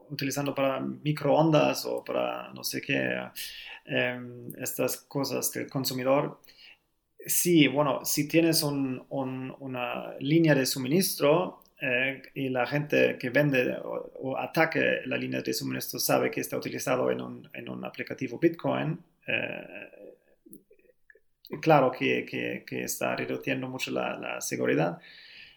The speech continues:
y, pero creo que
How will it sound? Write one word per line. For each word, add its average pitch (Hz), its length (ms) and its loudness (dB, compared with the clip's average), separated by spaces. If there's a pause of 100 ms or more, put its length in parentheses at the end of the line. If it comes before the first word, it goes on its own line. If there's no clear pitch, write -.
(260)
y, 135 800 -2 (180)
pero 127 720 2 (400)
creo 151 280 6
que 135 640 0